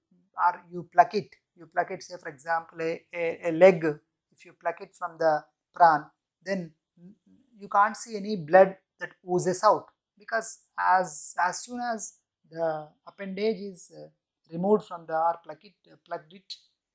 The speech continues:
uh, plugged off, then it immediately the clot happens at the place of wound, then the wound is sealed completely at once. Now coming to the course of blood circulation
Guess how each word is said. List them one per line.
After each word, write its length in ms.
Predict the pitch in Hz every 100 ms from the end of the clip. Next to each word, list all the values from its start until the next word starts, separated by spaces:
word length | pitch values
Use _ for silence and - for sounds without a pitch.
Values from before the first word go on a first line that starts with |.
| _ 160
uh, 280 | 151 147 147 _ _
plugged 240 | - 170 156
off, 220 | 165 180 - _ 196
then 180 | 254 - _ _ _ _ _
it 160 | - _ 185
immediately 760 | 185 226 226 190 185 185 156 165 _ _ _ _ _
the 160 | 156 156 143 _ _ _ _ _ -
clot 280 | 185 180 - - _ 175
happens 380 | 160 165 180 - - _ _
at 160 | 160 143
the 100 | 156 -
place 220 | 165 - 170
of 60 | 160 _ _ _ _
wound, 260 | 160 170 196 285 _ _ _
then 200 | 170 170
the 100 | 151
wound 240 | 151 165 165
is 200 | 156 -
sealed 320 | 165 170 190 285 _ _ _
completely 500 | 156 147 160 156 170
at 120 | 156 _
once. 420 | - 156 - - _ _ _ _ _ _ _ _ _ _ _ _ _ _ _ _ _ _ -
Now 200 | 208 180
coming 320 | - 180 185
to 80 | 170
the 160 | 156 156
course 400 | - 165 175 -
of 180 | 156 143
blood 160 | 143
circulation 760 | - 160 147 _ 151 - 220